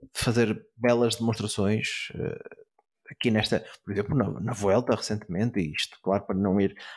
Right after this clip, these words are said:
ao Giro que o Jai Hindley, eh, ganhou, mas parece que Roglic foi mesmo para ocupar aquele lugar, eh, que faltava, eh, de destaque nesta, nesta equipa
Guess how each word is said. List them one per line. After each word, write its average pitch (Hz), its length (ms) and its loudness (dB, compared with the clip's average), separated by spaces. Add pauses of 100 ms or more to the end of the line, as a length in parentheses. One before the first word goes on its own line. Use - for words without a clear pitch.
ao 110 180 4
Giro 107 240 2
que - 80 0
o 101 80 2
Jai 107 180 4
Hindley, 110 400 4 (400)
eh, 107 800 4
ganhou, 127 500 6
mas 147 440 4 (160)
parece 147 260 4
que - 100 2
Roglic 139 400 4
foi 151 80 4
mesmo 135 300 2
para 131 260 4 (360)
ocupar - 840 0
aquele - 240 -8
lugar, 123 520 6
eh, 127 300 2
que - 140 -4
faltava, 120 720 2 (480)
eh, 104 340 4
de 117 120 2
destaque 120 520 2
nesta, 107 580 2
nesta 107 200 2
equipa 113 400 -2